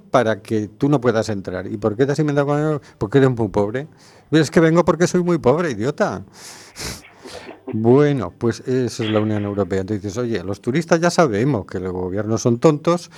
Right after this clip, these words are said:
y que producen estos problemas, que le complican la vida a la gente tontamente". No vamos a pensar que Barcelona es diferente.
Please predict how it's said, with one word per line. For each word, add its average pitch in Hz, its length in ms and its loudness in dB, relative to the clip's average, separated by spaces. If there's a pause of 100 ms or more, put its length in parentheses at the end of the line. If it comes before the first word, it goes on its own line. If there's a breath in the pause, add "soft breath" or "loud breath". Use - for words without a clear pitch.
(120)
y 120 120 0
que 113 100 4
producen 117 460 0
estos 104 240 -4
problemas, 92 680 -4 (720 loud breath)
que 110 100 4
le 101 100 4
complican 117 420 4
la 120 100 4
vida 120 180 2
a - 20 0
la 120 120 0
gente 139 280 -2
tontamente". 127 680 -2 (1120 loud breath)
No 131 240 4
vamos 147 240 4
a 104 100 4
pensar 101 360 0
que 101 60 -2
Barcelona 95 480 0
es 85 100 -8
diferente. 92 640 -4